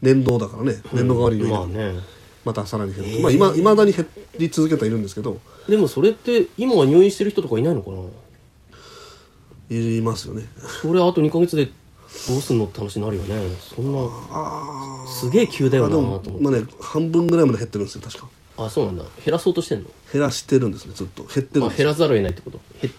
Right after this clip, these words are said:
Speaker 2: 勝手に減ったってこと？
Speaker 1: で、看護師、あ、違うな。だから百五十床しか動いてないやつだな。
Speaker 2: うん。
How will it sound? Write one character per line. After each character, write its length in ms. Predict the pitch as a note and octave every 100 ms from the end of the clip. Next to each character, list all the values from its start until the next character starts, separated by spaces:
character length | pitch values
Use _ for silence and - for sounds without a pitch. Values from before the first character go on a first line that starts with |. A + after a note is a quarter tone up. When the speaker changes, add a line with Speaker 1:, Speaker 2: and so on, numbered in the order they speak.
| -
Speaker 2:
勝 160 | -
手 80 | -
に 60 | D#3
減 80 | D3+
っ 20 |
た 60 |
っ 40 | C3+
て 60 |
こ 60 | G2
と？ 680 | - - - - - - D3
Speaker 1:
で、 100 | C3
看 360 | D3+ E3 F3+
護 100 | F3
師、 380 | E3+ - - -
あ、 100 | - A#2
違 40 |
う 40 | G2
な。 80 |
だ 60 | A2+
か 80 | C3
ら 20 |
百 220 | A#2+ D3
五 160 | F3 F3
十 80 | F3+
床 380 | - - E3+
し 60 | D#3
か 60 | A2
動 60 |
い 80 | A2+
て 80 | G2+
な 40 |
い 20 |
や 40 | F#2+
つ 100 | -
だ 40 |
な。 120 | A#2+ - - A#2+
Speaker 2:
う 40 |
ん。 380 | G#2+ G#2 F#2+